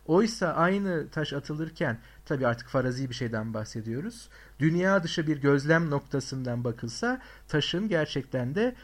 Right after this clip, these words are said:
tam oraya düşmediğini görmek mümkün olabilir. Çok küçük açılarla belki.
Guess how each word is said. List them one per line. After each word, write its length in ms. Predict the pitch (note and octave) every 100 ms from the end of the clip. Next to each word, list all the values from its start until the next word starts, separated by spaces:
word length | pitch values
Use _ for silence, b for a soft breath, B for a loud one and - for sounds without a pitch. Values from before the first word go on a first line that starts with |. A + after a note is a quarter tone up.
| B -
tam 200 | F#3+ D#3
oraya 320 | C3 C3 C3
düşmediğini 580 | D#3+ - B2 A#2 A#2+ A#2+
görmek 400 | C3 A#2+ G3 C3
mümkün 280 | A2+ C#3+
olabilir. 440 | D3 B2 C#3+ C3 G3
Çok 300 | - D3 -
küçük 220 | D3+ D3+
açılarla 560 | G#2 - A2 G2 D#3 B2
belki. 400 | G#2+ F#2+ -